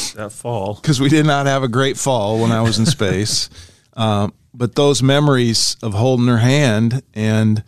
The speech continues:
Speaker 2: saying, telling her I loved her and that I would see her soon, uh, it turns out I never saw her again.
Speaker 1: Yeah.
Speaker 2: And, um,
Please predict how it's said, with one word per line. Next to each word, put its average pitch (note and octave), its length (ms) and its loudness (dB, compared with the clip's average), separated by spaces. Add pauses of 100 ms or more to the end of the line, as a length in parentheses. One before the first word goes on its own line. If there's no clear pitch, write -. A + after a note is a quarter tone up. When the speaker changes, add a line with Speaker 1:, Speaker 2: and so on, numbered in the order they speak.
(380)
Speaker 2:
saying, B2+ 540 0 (300)
telling C#3 300 2
her B2+ 120 4
I A#2+ 100 2
loved A#2 360 0
her C3 280 0
and A#2+ 280 -2
that A2+ 220 0 (160)
I A#2 80 -2
would A2+ 180 0
see - 220 0
her D#3+ 100 4
soon, D#3 580 0 (520)
uh, G#2+ 340 -2
it - 40 -14
turns A#2+ 260 2
out A2 160 0
I A2+ 80 2
never A2 220 0
saw A2 240 0
her A#2 100 0
again. A#2 360 -4 (640)
Speaker 1:
Yeah. A2+ 440 -8
Speaker 2:
And, A2+ 180 0
um, G#2+ 420 -2